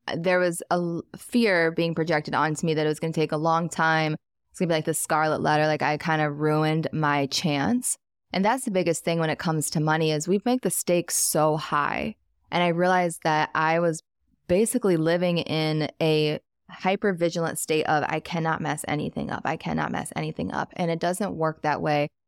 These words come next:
with entrepreneurship. So instead of trying to receive and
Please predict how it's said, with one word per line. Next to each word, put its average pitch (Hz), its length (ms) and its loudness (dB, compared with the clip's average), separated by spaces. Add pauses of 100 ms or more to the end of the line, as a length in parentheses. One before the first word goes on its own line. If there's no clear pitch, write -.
(160)
with 160 140 0
entrepreneurship. 156 880 -2
So 160 420 4
instead 175 720 0
of 151 180 0
trying 165 380 0
to - 160 -4
receive 175 640 0
and 147 160 -2